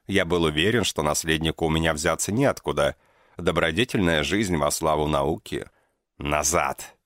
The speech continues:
Прошипел Мариуш, хлестнув лезвием шпаги по протянувшейся к нему руке. Лезвие рассекло пустоту, полоску лунного света, там, где только что был призрак.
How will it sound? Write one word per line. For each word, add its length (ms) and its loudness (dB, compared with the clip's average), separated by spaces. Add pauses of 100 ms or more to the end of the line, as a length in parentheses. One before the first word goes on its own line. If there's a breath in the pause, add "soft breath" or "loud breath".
(120)
Прошипел 520 -2
Мариуш, 500 0 (100)
хлестнув 460 -2
лезвием 460 0
шпаги 420 -2
по 120 -4
протянувшейся 760 -4
к 80 -12
нему 260 -2
руке. 460 -4 (720)
Лезвие 500 0
рассекло 560 -2
пустоту, 720 -4 (240)
полоску 480 0
лунного 400 2
света, 580 -2
там, 300 -2
где 160 -4
только 360 -4
что 200 -4
был 180 -2
призрак. 580 -6